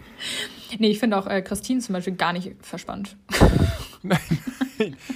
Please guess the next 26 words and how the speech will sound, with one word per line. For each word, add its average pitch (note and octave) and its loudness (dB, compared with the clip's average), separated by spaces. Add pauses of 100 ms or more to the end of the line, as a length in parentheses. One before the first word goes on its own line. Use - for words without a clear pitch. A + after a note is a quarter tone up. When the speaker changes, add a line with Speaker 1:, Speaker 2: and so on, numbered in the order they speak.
(140)
Speaker 2:
nein, E3 4 (260)
Christine G3+ -2
ist G3 -2
einfach F#3 2
nur F3+ 2
eine F3 4
Bombe. C#3+ 2
<laughs> - -18 (1600)
Speaker 1:
Oh, A3 4
aber G3 2
da, G3+ -2 (180)
äh, A#3 -4
apropos G#3+ -4
Christine G#3+ -6
und, G3 -2
äh, G3+ -2
das G3 -4
Gespräch, A3 -2
nämlich G#3 2
zwischendurch A3+ 0
wurde G#3 0
ma-, G3 -2
wurde G#3 2
mal G3 0
Christine A3 -4
gezeigt. G3+ -2